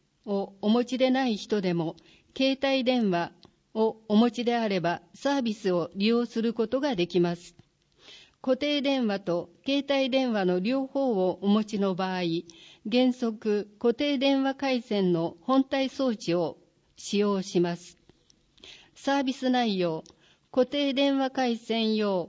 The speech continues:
または携帯電話回線用。緊急ボタンを押すと、二十、二十四時間対応のコールセンターにつながります。状況に応じてコールセンターから家族や協力員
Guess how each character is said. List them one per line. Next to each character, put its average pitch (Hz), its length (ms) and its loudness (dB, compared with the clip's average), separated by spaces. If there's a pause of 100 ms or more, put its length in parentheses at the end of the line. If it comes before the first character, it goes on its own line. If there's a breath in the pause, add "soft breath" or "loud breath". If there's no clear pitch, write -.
(160)
ま 208 120 -4
た 214 180 -2
は 185 240 -4 (160)
携 277 200 0
帯 262 240 0
電 247 280 0
話 180 260 -2
回 208 220 0
線 190 320 0
用。 175 280 -2 (800 loud breath)
緊 285 240 2
急 285 220 -2
ボ 277 140 0
タ 247 180 0
ン 190 140 2
を 185 80 2
押 190 120 -2
す - 140 -20
と、 180 280 -2 (200)
二 233 180 2
十、 277 320 -2
二 294 200 6
十 214 260 0
四 196 180 2
時 233 140 -6
間 262 240 -2
対 254 320 0
応 185 160 0
の 170 320 -2
コ 269 160 2
ー 269 60 2
ル 277 100 0
セ 269 200 0
ン 240 100 -2
タ 202 140 -2
ー 185 80 0
に 262 160 -2
つ - 120 -6
な 196 160 0
が 180 140 -2
り 165 200 -4 (120)
ま 180 160 -4
す。 - 260 -20 (680 loud breath)
状 247 180 0
況 269 300 0
に 240 160 4
応 220 180 0
じ 208 160 -8
て 196 320 -6 (100)
コ 277 180 2
ー 277 40 2
ル 277 100 0
セ 277 200 0
ン 254 80 0
タ 196 220 -4
ー 180 40 -4
か 180 140 -4
ら 170 200 -4 (280)
家 269 160 -2
族 226 260 -2
や 175 240 0 (140)
協 247 260 2
力 233 320 0
員 175 220 4